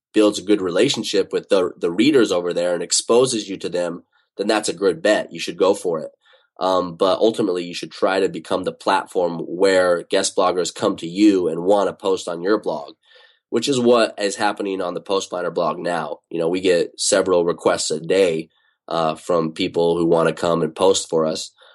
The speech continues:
uh, which is great. We want 'em to come and we wanna push out as much content as possible. So we accept 'em. Um, regarding what happens after we, we publish a post, so we, we try to make our posts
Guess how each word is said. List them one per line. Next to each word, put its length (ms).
uh, 100
which 160
is 80
great. 320
We 140
want 220
'em 100
to 80
come 400
and 80
we 100
wanna 280
push 200
out 100
as 100
much 220
content 380
as 80
possible. 640
So 560
we 240
accept 380
'em. 200
Um, 400
regarding 640
what 160
happens 380
after 440
we, 280
we 200
publish 280
a 80
post, 480
so 540
we, 720
we 180
try 300
to 80
make 240
our 140
posts 600